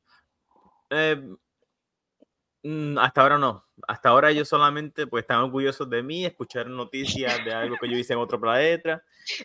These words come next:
Este, me dieron, eh, uno de ellos se ganó un juego de póker y me co-, me regaló una nave. O sea que hasta ahora, pues,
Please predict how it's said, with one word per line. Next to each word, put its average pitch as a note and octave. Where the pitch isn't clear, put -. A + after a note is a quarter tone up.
Este, G#2+
me G#2+
dieron, A#2+
eh, G#2
uno A#2+
de C3
ellos C3+
se C3
ganó A#2
un A#2
juego B2+
de A#2
póker C#3+
y A2
me G#2
co-, G#2
me A2
regaló G#2
una A2+
nave. B2
O A2
sea D#3+
que C#3
hasta A#2
ahora, E3+
pues, G#2+